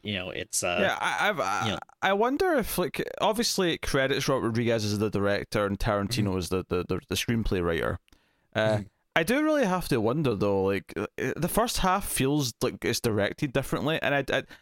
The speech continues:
Speaker 2: I wonder
Speaker 1: Yeah.
Speaker 2: if on set Tarantino was really just directing the first half as well, <laughs> 'cause it kind of
Speaker 1: Good
Speaker 2: feels like
Speaker 1: question,
Speaker 2: it,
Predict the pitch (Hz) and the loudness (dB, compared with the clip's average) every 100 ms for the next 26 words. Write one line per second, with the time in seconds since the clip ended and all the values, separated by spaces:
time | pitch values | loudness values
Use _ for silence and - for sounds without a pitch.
0 | - 156 160 196 196 131 175 139 - 131 | 0 2 4 4 2 4 2 2 2 2
1 | 131 143 127 120 120 113 113 104 107 101 | 2 0 0 0 0 0 2 0 2 2
2 | 104 104 - 90 87 - 117 113 120 - | 0 -2 0 0 0 0 -2 -2 -4 0
3 | 113 - 98 95 104 208 196 202 185 185 | -2 0 -2 0 2 2 4 2 2 0
4 | - 151 156 170 123 127 127 113 101 104 | 0 0 0 0 0 2 2 4 2 2
5 | 113 117 | 0 0